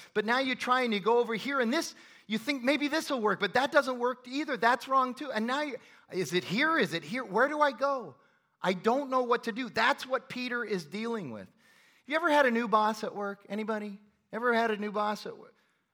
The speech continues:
Are you all bosses? Is that what the deal is? Okay.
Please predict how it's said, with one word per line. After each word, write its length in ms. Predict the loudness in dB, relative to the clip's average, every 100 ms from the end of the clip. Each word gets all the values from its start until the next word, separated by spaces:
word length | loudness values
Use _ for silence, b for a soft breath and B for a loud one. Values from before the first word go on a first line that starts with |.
| _
Are 100 | -4
you 140 | -2 4
all 160 | 4
bosses? 520 | 6 6 6 0 -8
Is 100 | -4
that 180 | 0 0
what 80 | -2
the 80 | -6
deal 300 | -2 -2 -2
is? 160 | -4 -8 -16
Okay. 120 | -16